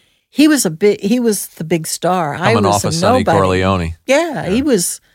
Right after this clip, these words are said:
Speaker 1: he was huge. And what was so interesting was how much he gave of himself behind the camera. So when it was my close-up,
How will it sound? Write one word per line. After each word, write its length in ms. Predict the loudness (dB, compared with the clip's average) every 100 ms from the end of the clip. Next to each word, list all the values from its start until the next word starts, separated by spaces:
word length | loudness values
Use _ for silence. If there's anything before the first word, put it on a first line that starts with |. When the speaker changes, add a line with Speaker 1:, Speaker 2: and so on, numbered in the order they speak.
| _ _ _
Speaker 1:
he 160 | -2 0
was 240 | 0 -4
huge. 680 | -4 -2 -2 -4 -6 -8 -10 _ _ _ _ 0
And 180 | 2
what 180 | 2 0
was 140 | -4 -4
so 460 | -2 -2 -4 -4
interesting 840 | -4 -4 -6 -4 -4 -2 -4 -2 -6
was 280 | -6 -8 -14 -10 0
how 220 | 2 2
much 720 | 0 0 0 -4 -8 -8 -8 _ _ _
he 180 | -2
gave 440 | 0 2 4 4 2
of 140 | -2
himself 920 | -2 -6 -4 0 0 0 -4 -12 -20 _ _ _
behind 360 | -2 2 2 0
the 60 | -4
camera. 580 | -6 -6 -6 -10 -12 -16 _ _ _
So 220 | -2 0 2
when 180 | 2
it 80 | 0
was 220 | -2 -2
my 240 | 0 0 0
close-up, 840 | -2 0 0 0 0 0 -4